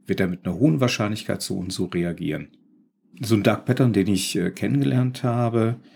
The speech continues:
äh, du siehst einen Bildschirm, auf diesem Bildschirm gibt es verschiedene Knöpfe. Ein Knopf, da kannst du was lesen, und auf diesem Knopf, auf dem Handy erscheint nur dieser Knopf, dieser Button,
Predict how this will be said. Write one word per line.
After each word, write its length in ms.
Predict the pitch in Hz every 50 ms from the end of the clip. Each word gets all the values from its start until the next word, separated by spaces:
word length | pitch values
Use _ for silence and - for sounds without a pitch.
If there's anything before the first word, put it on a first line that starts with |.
| - - - - - - - _ _
äh, 100 | - 104
du 180 | 92 - - 104
siehst 320 | 92 101 120 123 - -
einen 100 | - 101
Bildschirm, 480 | 98 117 135 135 - - 135 139 131 117
auf 100 | 98 -
diesem 300 | - 113 95 98 98 90
Bildschirm 680 | - 190 123 127 - - - 123 113 110 104 107 107 110 - - _ _ _
gibt 180 | - 120 - -
es 100 | 101 -
verschiedene 480 | - 110 - - - - - 82 82
Knöpfe. 560 | - - - 143 139 - - - 135 120 120 -
Ein 160 | - 92 -
Knopf, 260 | - - 110 - - -
da 120 | - 95
kannst 420 | - - 101 92 87 - - - -
du 380 | 90 87 85 85 82 78 76 80
was 240 | 85 82 - -
lesen, 540 | - 98 104 120 127 127 - 120 120 123 110 101
und 60 | 95
auf 120 | - -
diesem 300 | - - - - - -
Knopf, 380 | - - - 131 131 - - - _ _ - - - - _ _ _ - -
auf 180 | - 90 -
dem 160 | - 87 85
Handy 340 | 85 90 101 107 131 139 131
erscheint 440 | 131 117 110 - 117 107 113 107 101
nur 80 | 107 104
dieser 300 | 104 101 95 110 101 95
Knopf, 340 | - - - 104 101 - -
dieser 240 | - - - 104 95
Button, 480 | - - 98 98 - - 101 98 -